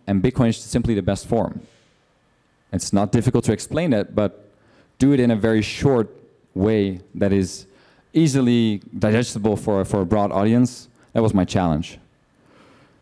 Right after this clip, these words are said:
And Bitcoin obviously resists inflation and censorship, as we,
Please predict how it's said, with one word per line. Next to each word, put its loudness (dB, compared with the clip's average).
And 2
Bitcoin 4
obviously 2
resists 0
inflation 0
and 0
censorship, -2
as -2
we, -2